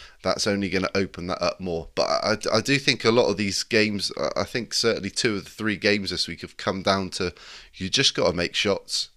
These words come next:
I really think it's that simple. But, uh, in this game, Paolo, twenty points, uh, six of eighteen from the field, struggled finishing in this game. I think he missed probably three or four fairly wide open,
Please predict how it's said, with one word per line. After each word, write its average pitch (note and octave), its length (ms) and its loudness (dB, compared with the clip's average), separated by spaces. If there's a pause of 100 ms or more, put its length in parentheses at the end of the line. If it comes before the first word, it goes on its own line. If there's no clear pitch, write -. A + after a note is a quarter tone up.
I F2+ 60 -4
really F#2+ 300 0
think E2+ 240 -6
it's - 160 -6
that - 180 0
simple. F#2+ 480 -4 (800)
But, - 260 2 (1000)
uh, G#2 280 8
in A#2 140 4
this A#2+ 220 4
game, A#2+ 500 6
Paolo, B2 600 8 (120)
twenty C3+ 300 2
points, - 680 2 (360)
uh, G2+ 220 4
six - 360 2
of A#2+ 120 2
eighteen A#2 420 2
from G#2+ 160 -4
the G2 80 -2
field, A#2 520 2
struggled B2+ 520 2
finishing A#2 460 2
in G2+ 60 0
this G2+ 260 0
game. A2 260 4
I G#2 40 -6
think - 260 -4
he A#2+ 80 -6
missed A#2 340 2
probably C3+ 400 -4
three C3+ 340 -4
or A2+ 60 2
four A#2 400 0 (800)
fairly C#3 420 6
wide B2 300 8
open, A2 520 2